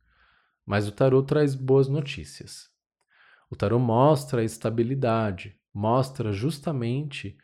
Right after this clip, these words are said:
essa dança que você traz da quimioterapia acontecendo e não acontecendo.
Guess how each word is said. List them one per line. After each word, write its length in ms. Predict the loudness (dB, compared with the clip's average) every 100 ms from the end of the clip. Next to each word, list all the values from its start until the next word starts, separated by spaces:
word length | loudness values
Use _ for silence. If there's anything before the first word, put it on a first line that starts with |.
| _ _ _
essa 300 | -8 -2 -2
dança 580 | 0 0 2 0 -4 -8
que 140 | -6
você 280 | -8 -6 -10
traz 460 | -6 -2 0 -2 -4
da 140 | -8
quimioterapia 1040 | -6 -6 -6 -6 -8 -10 _ -4 -2 -2
acontecendo 1000 | -4 -10 -10 -10 -10 -4 -2 -2 -2 -4
e 120 | -4 -2
não 400 | 0 2 0 -2
acontecendo. 800 | -6 -6 -6 -6 -8 -10 -12